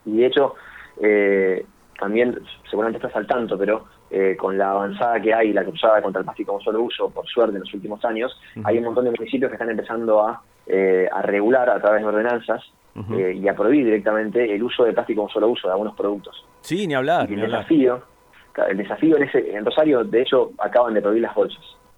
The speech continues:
Speaker 2: En
Speaker 1: Eh,
Speaker 2: realidad,
Speaker 1: no quiero decir una bar-,
Speaker 2: eh,
Speaker 1: ¿cómo?
Speaker 2: las bolsas, eh, estaban prohibidas ya hace un tiempo. Lo que se prohibió esta semana, y lo vamos a contar en el bloque que viene después con, con justamente Greta, que se encarga de toda la, la cuestión ambiental,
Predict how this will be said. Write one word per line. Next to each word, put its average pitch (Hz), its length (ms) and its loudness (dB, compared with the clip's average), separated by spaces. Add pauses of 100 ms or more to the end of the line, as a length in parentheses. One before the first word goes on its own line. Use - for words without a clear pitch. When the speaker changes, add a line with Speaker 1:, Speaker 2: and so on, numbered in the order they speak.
(280)
Speaker 2:
En 98 280 4
Speaker 1:
Eh, 92 80 4
Speaker 2:
realidad, 175 480 6
Speaker 1:
no 107 100 -4
quiero 123 220 4
decir 120 160 -2
una 110 120 2
bar-, 104 200 2 (460)
Speaker 2:
eh, 127 180 4
Speaker 1:
¿cómo? 202 300 0
Speaker 2:
las 135 180 2
bolsas, 247 640 0
eh, 120 500 -2
estaban 170 280 2
prohibidas 156 380 2
ya 151 160 4
hace 147 160 -2
un 165 120 -4
tiempo. 220 400 2
Lo 151 180 4
que 147 100 -2
se 147 160 0
prohibió 160 560 4
esta 180 260 -4
semana, 214 720 -4
y 127 120 -6
lo 131 100 4
vamos 156 220 6
a 139 40 2
contar 139 240 2
en 143 80 2
el 139 80 4
bloque 147 240 4
que 139 120 4
viene 170 280 4
después 135 320 -2
con, 107 480 -4 (400)
con 101 520 -6
justamente 110 1040 0
Greta, 127 300 -2
que 98 140 -6
se - 120 -12
encarga 113 300 -4
de 104 80 -6
toda 117 180 -2
la, 98 260 -4
la 92 200 -10
cuestión 123 280 -6
ambiental, 170 520 2